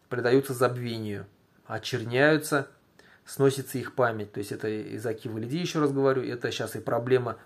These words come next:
возникает с памятником Салавату Юлаеву, когда, а, его памятник хотят убрать, и неизвестно, вернут ли его вообще назад или нет, что тоже вызовет, а, большие возмущения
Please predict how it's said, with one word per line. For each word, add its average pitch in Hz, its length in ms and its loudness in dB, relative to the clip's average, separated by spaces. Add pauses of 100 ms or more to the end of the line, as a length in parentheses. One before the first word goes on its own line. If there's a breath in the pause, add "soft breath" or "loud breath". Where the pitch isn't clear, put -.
возникает 120 580 -2
с - 80 -10
памятником 120 540 -2
Салавату 110 460 0
Юлаеву, 156 640 6 (260)
когда, 117 480 -2 (120)
а, 110 380 -4 (640 loud breath)
его 117 180 -4
памятник 120 340 -2
хотят 117 400 -2 (120)
убрать, 147 560 8 (200)
и 147 60 -12
неизвестно, 127 640 0
вернут 120 380 -2
ли 123 60 -4
его 110 180 -2
вообще 110 520 -4 (160)
назад 110 400 -4
или 110 140 -6
нет, 156 340 0 (800 soft breath)
что - 160 -8
тоже 123 320 6
вызовет, 117 480 -2
а, 107 320 -4
большие 110 340 -2
возмущения 110 640 -8